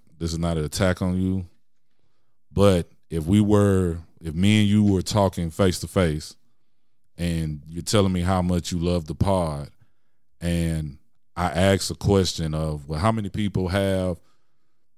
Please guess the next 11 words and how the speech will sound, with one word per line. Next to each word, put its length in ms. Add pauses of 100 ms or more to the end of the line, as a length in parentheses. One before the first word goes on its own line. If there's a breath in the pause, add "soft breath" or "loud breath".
(160)
you 140
told 340
about 240
the 80
pod 580
and 200
they 140
said 320
that 120
they 140
listen?" 540